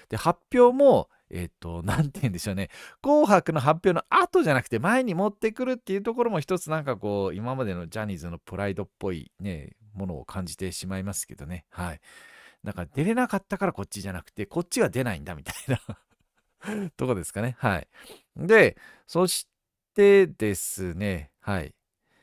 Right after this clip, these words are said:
まあ、とにかく紅白の放送時間と被る可能性が高いということで、時間がまだ発表されてないんですけどね、まあ、多分被るんじゃないんですかということですよね、おそらくね。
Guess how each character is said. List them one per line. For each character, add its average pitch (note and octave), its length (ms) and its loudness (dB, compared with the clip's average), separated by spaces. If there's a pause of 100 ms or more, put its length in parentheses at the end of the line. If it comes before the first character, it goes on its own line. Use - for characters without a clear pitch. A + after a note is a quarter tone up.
(120)
ま F#3+ 100 2
あ、 G3 40 4
と B3+ 80 2
に B3+ 80 4
か E3+ 120 4
く G2+ 300 -6
紅 A#3+ 240 4
白 C#3 220 2
の G2+ 80 0
放 C#3+ 160 -2
送 D3 160 0
時 C3+ 100 -6
間 A2 120 0
と F2+ 80 -6
被 C3 180 0
る C3 100 2
可 F2+ 100 -4
能 F2+ 80 -4
性 E2 100 -8
が E2+ 80 -8
高 F#2+ 200 -6
い - 40 -6
と - 80 -14
い - 20 -12
う - 20 -12
こ D#2 40 -14
と - 120 -12
で、 G2+ 280 -2
時 A#2+ 180 -8
間 A3+ 260 0
が A3+ 80 -2
ま A#3 100 -2
だ D3 80 0
発 G2+ 160 -4
表 B2+ 120 -2
さ C3 100 0
れ C3+ 80 -4
て D#3 100 -6
な F3 100 -4
い D#3+ 60 -6
ん - 20 -8
で D#2+ 80 -8
す - 100 -10
け - 100 -12
ど F2 80 -8
ね、 A2 120 -6
ま C#3 120 -6
あ、 - 20 -10
多 F#3 140 -6
分 G2+ 120 -8
被 F#2+ 140 -8 (100)
る G#2 80 -4
ん D#2 60 -8
じ - 80 -12
ゃ C2 40 -10
な D2+ 100 -10
い D2+ 40 -12
ん C#2 40 -14
で C#2 80 -16
す - 100 -14
か C#2+ 120 -14
と - 160 -20 (160)
い B2+ 120 -14
う - 40 -14
こ F2+ 120 -14
と - 260 -14
で - 80 -12
す - 160 -10
よ G2 60 -10
ね、 A2 80 -6
お F#2 40 -8
そ - 120 -14
ら - 60 -14
く - 100 -16
ね。 C#3+ 200 -4